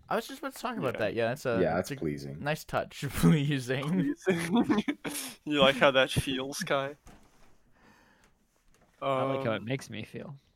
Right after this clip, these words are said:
Speaker 2: <laughs> I like how this really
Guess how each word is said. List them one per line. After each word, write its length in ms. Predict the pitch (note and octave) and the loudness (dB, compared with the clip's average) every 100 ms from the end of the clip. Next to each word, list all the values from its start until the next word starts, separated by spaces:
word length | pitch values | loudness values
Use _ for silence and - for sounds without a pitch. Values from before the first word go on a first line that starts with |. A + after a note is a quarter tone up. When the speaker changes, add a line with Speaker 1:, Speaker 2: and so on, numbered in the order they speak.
| _ _ | _ _
Speaker 2:
<laughs> 1000 | F3 - - - - _ _ - - - | -8 -8 -10 -16 -20 _ _ -20 -20 2
I 160 | C#3 D3 | 8 8
like 440 | F3 G#3 A3+ - _ _ - | 8 4 2 -12 _ _ -16
how 760 | E3 D#3 C3+ B2+ B2 A#2+ A#2 B2+ _ _ _ _ _ - | 0 4 4 4 2 0 -2 -6 _ _ _ _ _ -8
this 240 | C#3 - | -6 -4
really 340 | D#3 D3 C#3 | -2 0 0